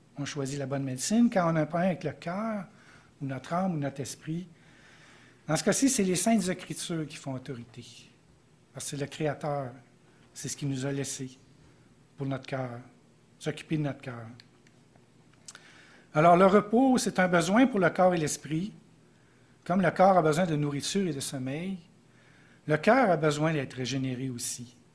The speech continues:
en relation avec le pain de vie qui est Jésus-Christ.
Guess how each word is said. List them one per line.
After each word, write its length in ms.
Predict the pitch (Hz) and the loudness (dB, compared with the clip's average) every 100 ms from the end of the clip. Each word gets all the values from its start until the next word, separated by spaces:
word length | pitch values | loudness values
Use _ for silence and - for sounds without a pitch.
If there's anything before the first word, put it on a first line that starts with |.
| _ _ _ _ | _ _ _ _
en 140 | - 135 | -6 0
relation 480 | 151 147 143 - 170 | 2 2 2 -2 -4
avec 240 | 139 - | -6 -8
le 80 | 131 | -8
pain 240 | - 170 | -6 -6
de 80 | 147 | -6
vie 260 | 123 135 139 | -6 -8 -10
qui 140 | 131 | -12
est 20 | |
Jésus-Christ. 720 | 117 123 120 - 127 117 - | -10 -10 -12 -16 -18 -18 -20